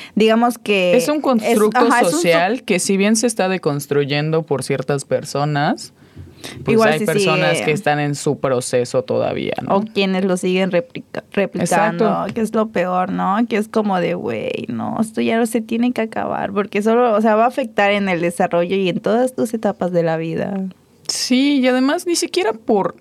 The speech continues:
Speaker 2: el mundo, también por ti, ¿no? O sea, como persona, o sea, permítete llorar y ser libre, güey, y disfrutar el resto de tus días en paz, güey.
Speaker 1: O sea, e-, eso me perturba, ya sabes,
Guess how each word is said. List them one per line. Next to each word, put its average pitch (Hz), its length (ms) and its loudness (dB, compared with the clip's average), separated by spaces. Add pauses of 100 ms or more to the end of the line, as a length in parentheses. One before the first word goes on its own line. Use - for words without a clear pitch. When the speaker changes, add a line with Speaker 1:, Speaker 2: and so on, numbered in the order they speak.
(360)
Speaker 2:
el 160 160 0
mundo, 196 440 0
también 208 340 0
por - 220 -2
ti, 202 340 -2
¿no? 170 200 0
O 180 40 -4
sea, 160 220 -2
como 139 240 -4
persona, 151 800 -2
o 127 80 -2
sea, 139 240 -2
permítete 175 680 -2
llorar 127 560 0
y 127 80 -6
ser 135 240 -4
libre, 117 520 -2
güey, 104 320 -4
y - 20 -2
disfrutar 135 500 -4
el 175 140 -2
resto 143 320 -2
de 156 80 0
tus 117 260 -4
días 131 400 -2
en 117 140 -2 (180)
paz, 147 300 -2
güey. 170 160 2
Speaker 1:
O 190 60 -2
sea, - 120 -2 (140)
e-, 240 120 2 (140)
eso 359 160 0 (260)
me 359 80 2
perturba, 240 520 2
ya 277 160 0
sabes, 330 180 2